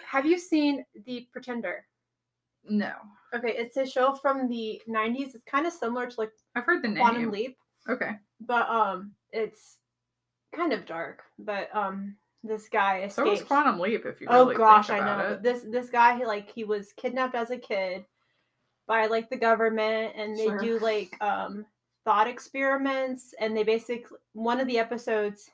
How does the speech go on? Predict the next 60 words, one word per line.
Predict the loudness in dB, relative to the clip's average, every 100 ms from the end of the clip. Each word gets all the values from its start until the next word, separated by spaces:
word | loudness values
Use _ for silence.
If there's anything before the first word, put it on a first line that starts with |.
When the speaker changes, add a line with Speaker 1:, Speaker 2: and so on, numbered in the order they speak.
| _
Speaker 1:
is, | -10 -8
it | -2
has, | -2 0
like, | -2
a |
flashback | 2 2 2 2 0
of | -2 0
him | -2 0
as | -2
a | -2
kid. | -2 -2 -2
It's, | -4
like, | -6 -4
saying, | -6 -6 -10 _ _
"If | -8 -6 2
you | 4
were | 6 6
Lee | 4 2 2
Harvey | 4 4 2 4
Oswald, | 6 6 2 -4 -6 _ _
how | 6 10 12
did | 10 6
you | 6 4
shoot | 4 0 0
J | -2 0 0
F | -2
K? | -6 -4 -4
We | -2
need | -2 -2
to | -2
figure | 0 0
this | 0 -2
out." | -4 -4 -6
Like, | -12 -16 -18
okay. | -20 -20 -20 _ _ _ _ _ _ _ _
His | 0 2
head | 6 6 6
just | 4 4 2
did | 2 0
that. | 0 0 4
Speaker 2:
His | 10
Speaker 1:
Move | 10 12
Speaker 2:
head | 12
Speaker 1:
on. | 12 10 8
Speaker 2:
just | 4
do | 2 2
Speaker 1:
<laughs> |
Speaker 2:
that. | 0 2 2 6
Speaker 1:
I'm | 4 6
just | 0
like, | 2
Speaker 2:
Sometimes | 4 6 8 8 8
people's | 4 4 2 2
heads | 0 0 -4
just | -6 -4
Speaker 1:
I'm | 0
Speaker 2:
do | 2
Speaker 1:
just | 4
Speaker 2:
that. | 2 4
Speaker 1:
like, | 2 0 -6